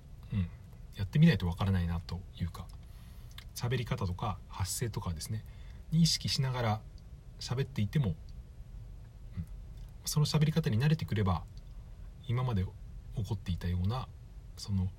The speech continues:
フリートークの中で、中だからこそ出てくる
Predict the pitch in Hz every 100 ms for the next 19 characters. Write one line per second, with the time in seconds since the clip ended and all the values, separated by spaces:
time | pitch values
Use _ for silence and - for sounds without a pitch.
0 | - - 143 151 160 147 110 107 117 113
1 | 135 - - - 131 123 113 120 160 117
2 | 110 98 85 - - - - 117 101 -
3 | 78